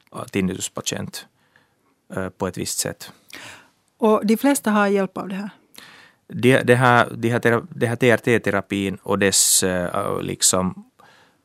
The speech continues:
Speaker 1: varianter av den har gett jättegoda resultat. Att man, man säger att åttio procent av patienterna har en,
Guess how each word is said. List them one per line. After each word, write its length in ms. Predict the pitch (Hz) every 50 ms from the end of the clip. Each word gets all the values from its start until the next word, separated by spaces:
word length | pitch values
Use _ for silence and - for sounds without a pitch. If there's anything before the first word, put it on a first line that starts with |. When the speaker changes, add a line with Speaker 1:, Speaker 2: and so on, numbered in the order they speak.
| _ _
Speaker 1:
varianter 600 | - 101 101 98 98 101 98 - - - 95 87
av 200 | 85 82 85 87
den 180 | 92 92 92 - - _ _
har 200 | - - 107 101
gett 220 | 92 95 95 -
jättegoda 520 | - 101 98 - - 98 - 55 - - -
resultat. 580 | - - - - - - - 107 104 101 - -
Att 120 | 98 -
man, 220 | - 104 101 98 92
man 400 | 104 104 101 98 - 95 - - - -
säger 320 | - - 117 113 104 98
att 100 | 98 -
åttio 240 | 104 101 - - 92
procent 380 | - 92 - - - 95 -
av 60 | - -
patienterna 480 | - 95 - 95 95 92 - - -
har 160 | 98 101 92 92
en, 180 | 95 92 90